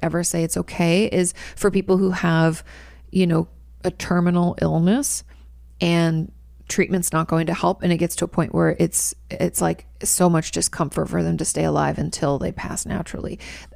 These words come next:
And I know people can disagree with that, but I, that's the only time I ever think that it's okay to take your own life.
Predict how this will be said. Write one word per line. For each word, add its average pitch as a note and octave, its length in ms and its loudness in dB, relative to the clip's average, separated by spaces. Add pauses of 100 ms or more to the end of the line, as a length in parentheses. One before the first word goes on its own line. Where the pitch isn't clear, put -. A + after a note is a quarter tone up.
(120)
And E3+ 100 0
I D#3+ 60 4
know D#3 180 4
people - 280 -4
can - 100 -2
disagree F#3+ 340 2
with G3 140 6
that, F3+ 320 4 (300)
but E3+ 340 6
I, D#3 400 6 (360)
that's E3+ 280 2
the - 100 0
only D3+ 220 0
time D3+ 260 -4
I C#3 60 -2
ever - 260 -4
think - 380 -10
that - 220 -4
it's E3+ 200 -4
okay E3 260 -4
to D#3 80 -4
take - 260 -12
your - 100 -12
own - 140 -10
life. - 280 -16